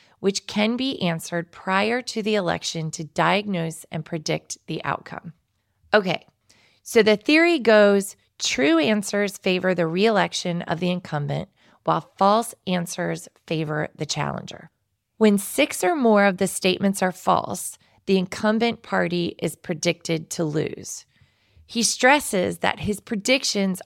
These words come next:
are just that and not endorsements. Number one is party mandate.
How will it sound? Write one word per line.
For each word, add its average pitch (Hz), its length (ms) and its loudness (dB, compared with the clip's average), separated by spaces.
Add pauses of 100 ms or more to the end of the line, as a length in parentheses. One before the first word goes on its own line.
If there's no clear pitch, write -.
are 180 140 2
just 175 500 -2
that - 420 -4
and 175 240 -2
not 165 440 0
endorsements. - 880 -6 (360)
Number 196 240 4
one 214 460 4 (240)
is 208 140 -2
party 196 380 0
mandate. 151 500 -2